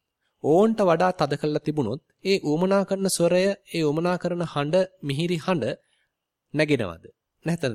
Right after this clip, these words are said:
නැත ස්වාමීනි. එතකොට මේ වීණාවේ තත් බුරුල් වෙලා තිබුණොත්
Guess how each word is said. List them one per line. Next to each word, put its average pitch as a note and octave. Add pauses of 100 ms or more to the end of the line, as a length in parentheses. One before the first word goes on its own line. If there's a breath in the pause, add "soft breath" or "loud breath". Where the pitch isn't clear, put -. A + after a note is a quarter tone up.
(100)
නැත C#3
ස්වාමීනි. G#2 (760)
එතකොට G#3
මේ F#3
වීණාවේ F#3+
තත් F#3 (100)
බුරුල් C#3+
වෙලා F#3
තිබුණොත් B2